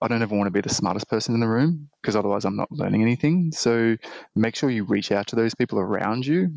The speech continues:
that know way more than you do and just soak it up in, in whatever time you have.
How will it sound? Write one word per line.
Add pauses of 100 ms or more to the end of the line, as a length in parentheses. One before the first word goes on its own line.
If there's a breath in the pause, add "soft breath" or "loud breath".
(160)
that
know
way
more
than
you
do (420 loud breath)
and
just
soak
it
up (600)
in,
in
whatever
time
you
have.